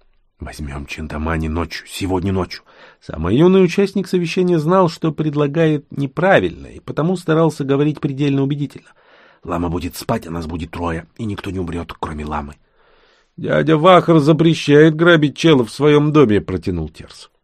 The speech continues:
Скажем, что это очень важно. Дядя Вахр чтит закон и не позволит убить гостя в своем доме.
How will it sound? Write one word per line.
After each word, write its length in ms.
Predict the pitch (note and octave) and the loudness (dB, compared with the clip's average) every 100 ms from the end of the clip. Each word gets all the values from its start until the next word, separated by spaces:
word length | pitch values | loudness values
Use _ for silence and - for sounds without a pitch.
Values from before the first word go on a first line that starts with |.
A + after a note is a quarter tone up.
| _ _ _ _ - | _ _ _ _ -12
Скажем, 440 | - F2 E2+ E2+ | -8 -8 -8 -10
что 120 | - | -8
это 160 | F2+ F2+ | -8 -6
очень 240 | F2+ G#2 | -4 0
важно. 340 | G2+ F#2 D#2+ - _ _ _ _ | 0 0 -6 -18 _ _ _ _
Дядя 220 | D3+ D3 | -2 2
Вахр 360 | D3+ E3+ E3 E3 | 4 6 4 0
чтит 360 | - - F3+ D3+ | -4 -4 -4 2
закон 500 | E3 C#3 F#3+ G3+ E3 | 4 6 6 8 8
и 20 | |
не 80 | D3 | 6
позволит 520 | E3 C3+ C#3+ D#3+ F3+ | 4 4 4 4 2
убить 220 | E3+ D3 | -2 0
гостя 360 | C#3+ E3 D3 B2+ | 2 2 0 -2
в 40 | |
своем 320 | D3 D3 D3 | 0 2 2
доме. 360 | A2 G#2 G#2+ | 2 2 2